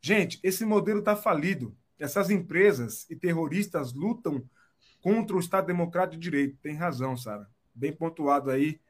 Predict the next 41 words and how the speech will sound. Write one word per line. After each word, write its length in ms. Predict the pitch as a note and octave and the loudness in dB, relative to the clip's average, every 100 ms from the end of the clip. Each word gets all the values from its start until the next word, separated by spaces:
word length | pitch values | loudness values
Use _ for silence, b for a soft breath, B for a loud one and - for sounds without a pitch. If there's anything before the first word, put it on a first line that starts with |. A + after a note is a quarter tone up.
| _ _ - | _ _ -4
Perfeito. 600 | E3 E3 C#3+ C#3+ C3 - _ - b b b | -2 -2 0 -2 -2 -12 _ -20 b b b
"Vamos 360 | B2 G#3+ A#3 | 2 4 6
aguardar 520 | A3+ G#3 G3+ F3+ F3+ G3+ | 4 8 8 8 8 6
o 60 | |
pronunciona-, 460 | G#3 G3 G3 G3 F3 | 6 2 -2 -2 0
o 80 | E3+ | -2
pronunciamento 640 | F3 G3 F3+ F#3 E3+ G3 | 0 0 0 0 2 4
da 180 | F3+ F3 | 6 8
ex 160 | G3+ G#3 | 8 6
do 120 | G3 | 4
Valdemar." 580 | G#3 G3 F3 D#3 C3 B2 | 4 4 2 2 0 0
Ela 220 | D#3 G3+ | 4 6
tá 160 | A#3+ | 6
pronun-, 180 | A#3+ B3+ | 6 2
se 140 | A3 G#3+ | 0 0
pronunciando 680 | B3 B3 - C4+ A3+ A3+ | 2 2 2 2 4 4
lá 100 | G#3 | 4
no 80 | G#3 | 4
Instagram, 440 | G3+ G3 D#3+ F#3+ | 4 4 6 4
né? 220 | F3+ G#3 - _ _ _ _ - | 4 2 -4 _ _ _ _ -16
O 60 | |
tempo 300 | - A3 F4 | 2 2 2
todo. 280 | C4 G3+ F#3 | 4 4 4
Todo 220 | G#3 G#3 | 0 0
dia 140 | D#3+ A3+ | 0 0
uma 80 | |
novidade, 540 | A#3 G#3+ G3+ F3 D#3+ C3+ | 2 0 6 6 6 2
né? 180 | D#3+ E3+ | -4 -6
Todo 180 | E3 E3+ | -6 -2
dia 80 | G3 | -2
um 100 | F3+ | 2
post 280 | G3 G3 | 2 2
novo 340 | A3 D#3+ C#3 C3+ | -2 -2 0 -2
lá. 200 | B2 A#2 _ _ _ _ | -4 -8 _ _ _ _
É 140 | F3 C#3+ | -6 -4
isso 220 | C3+ - | -4 -4
aí. 200 | B2+ G#2 _ _ _ _ _ | -6 -6 _ _ _ _ _
Deixa 280 | C#3 E3 F#3+ | -6 -2 0
eu 100 | D3+ | 0
ver 160 | D#3 | -2
aqui. 340 | D3 D#3+ C#3 | -2 -2 -2